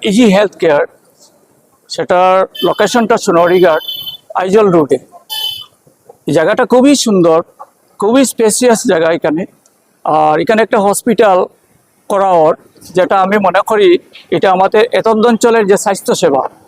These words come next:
সেই স্বাস্থ্যসেবার, আহ, সুবিধা অনেকাংশে বাড়িয়ে যাইব আমরা এখানে। ব্যাপার হচ্ছে আজকে সোনাই থেকে শিলচর যাওয়া হসপিটালে রাশ একটা রাস্তার, রাস্তা থাকে সবসময়, কোনো ইমার্জেন্সি কেসে লাগিয়া শিলচর যাওয়া অনেক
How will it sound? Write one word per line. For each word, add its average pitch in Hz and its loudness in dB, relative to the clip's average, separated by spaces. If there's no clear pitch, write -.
সেই 196 -2
স্বাস্থ্যসেবার, 220 0
আহ, - -6
সুবিধা 226 0
অনেকাংশে 220 0
বাড়িয়ে 165 0
যাইব 147 0
আমরা 143 -4
এখানে। - -10
ব্যাপার 190 -2
হচ্ছে 247 2
আজকে 240 0
সোনাই 202 -2
থেকে 240 2
শিলচর 214 0
যাওয়া 170 2
হসপিটালে 165 -2
রাশ 208 -2
একটা 247 2
রাস্তার, 214 -2
রাস্তা 180 -2
থাকে 156 -4
সবসময়, 151 -4
কোনো 220 0
ইমার্জেন্সি 233 0
কেসে 220 0
লাগিয়া 214 2
শিলচর 202 0
যাওয়া 185 2
অনেক 180 0